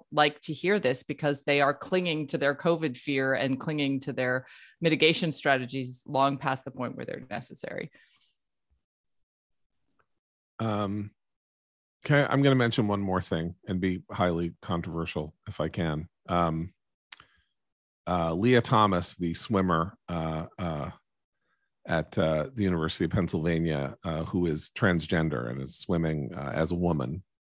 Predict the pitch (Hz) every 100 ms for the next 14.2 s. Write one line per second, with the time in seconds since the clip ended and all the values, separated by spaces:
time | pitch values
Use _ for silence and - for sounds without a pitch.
0 | _ - 76 78 - - 92 - 65 -
1 | - 80 - - - - - 87 92 107
2 | 104 95 90 85 85 82 78 82 82 -
3 | 110 95 87 78 87 90 110 95 76 131
4 | - - - - _ _ _ - 98 90
5 | 85 80 98 117 135 127 113 113 - 113
6 | 101 90 92 90 85 - 87 90 80 -
7 | 78 - 85 85 92 82 80 - 92 87
8 | 80 80 78 78 80 85 76 71 - -
9 | 65 - - - - - _ _ _ _
10 | _ _ _ _ - - 78 - 76 98
11 | 90 85 78 82 - - - _ - -
12 | _ - 95 - 90 90 - 98 78 -
13 | - - _ _ _ _ _ _ _ -
14 | 76 71